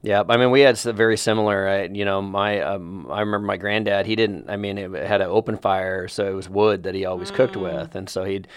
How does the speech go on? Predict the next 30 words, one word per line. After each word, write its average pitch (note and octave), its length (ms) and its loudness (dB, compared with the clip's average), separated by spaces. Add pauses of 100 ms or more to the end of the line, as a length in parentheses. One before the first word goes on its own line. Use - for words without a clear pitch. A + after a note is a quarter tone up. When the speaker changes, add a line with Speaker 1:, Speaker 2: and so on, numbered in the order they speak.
(280)
Speaker 1:
the G2 220 -4
fire G2+ 300 2
would G2 120 -2
be, G2 160 -4 (100)
you G2+ 120 -2
know, F#2+ 100 -4
raging G2 480 -4
by G2 140 0
the F#2 80 -6
time G2 260 -2
we F#2+ 80 -6
came G2+ 260 -4
over F#2+ 200 -4
for F#2 160 -10
dinner, G2 360 -4
and F#2+ 140 -4
then F#2+ 120 -4
he'd F#2 140 -6
throw G2 200 -4
steaks G2 400 -6
on, G2 520 0
and F2+ 300 -10
you'd F#2+ 140 -8
have G2 220 0
the F#2 120 -8
same G2+ 240 -4
thing, G#2 340 -2
potatoes, F#2+ 540 -2 (100)
Speaker 2:
Yeah. F2 100 -2
Speaker 1:
salad, F#2+ 600 2